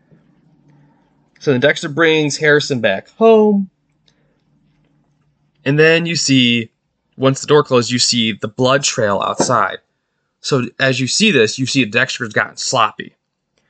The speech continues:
and, and not, and not careful. So that leaves off that, and that ends the episode pretty much. So <clears throat> this is my first time doing this solo, so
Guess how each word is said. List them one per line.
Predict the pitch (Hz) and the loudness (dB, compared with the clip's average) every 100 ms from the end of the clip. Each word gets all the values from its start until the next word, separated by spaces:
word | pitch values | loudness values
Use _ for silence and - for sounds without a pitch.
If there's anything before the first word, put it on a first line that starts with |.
| _ _ - | _ _ -8
and, | 113 101 _ 117 | -8 -8 _ -8
and | 113 | -4
not, | 110 107 | -2 -2
and | 101 110 | -4 -2
not | 110 101 | -4 -4
careful. | 127 101 - - - _ _ _ _ _ _ _ _ _ _ | -2 -2 -4 -14 -20 _ _ _ _ _ _ _ _ _ _
So | - 160 107 - _ _ _ _ _ _ _ _ _ _ _ _ - | -2 0 0 -6 _ _ _ _ _ _ _ _ _ _ _ _ -4
that | 123 139 | -2 -2
leaves | 147 143 | -4 0
off | 139 135 - | 0 0 -2
that, | 127 117 | -2 -2
and | |
that | 123 139 | -2 -2
ends | 143 143 131 | 0 0 0
the | 127 | 0
episode | 120 113 120 104 | -2 -4 -6 -2
pretty | 113 | -2
much. | 104 92 - | -2 -4 0
So | 127 110 - _ | 2 2 -2 _
<clears throat> | _ - | _ -2
this | 220 - 196 - 240 190 147 - _ _ _ _ _ _ _ _ _ _ - - - _ - | 0 2 0 2 2 0 -4 -12 _ _ _ _ _ _ _ _ _ _ -20 -20 -20 _ -6
is | 170 | -2
my | 180 160 | 0 0
first | 156 147 | 0 0
time | 147 127 | 0 0
doing | 135 135 | -2 -4
this | 127 | -2
solo, | - 143 139 | 2 4 6
so | 131 139 117 - | 4 0 -2 -2